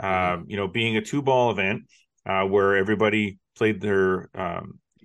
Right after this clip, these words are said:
Speaker 2: it played their own ball.
Speaker 1: Yep.
Speaker 2: Uh, but it was, uh, um,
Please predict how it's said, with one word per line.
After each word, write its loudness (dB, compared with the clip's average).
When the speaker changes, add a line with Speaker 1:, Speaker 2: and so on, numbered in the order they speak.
Speaker 2:
it -16
played 0
their 0
own 0
ball. 0
Speaker 1:
Yep. -4
Speaker 2:
Uh, 2
but 0
it -4
was, -4
uh, -2
um, -14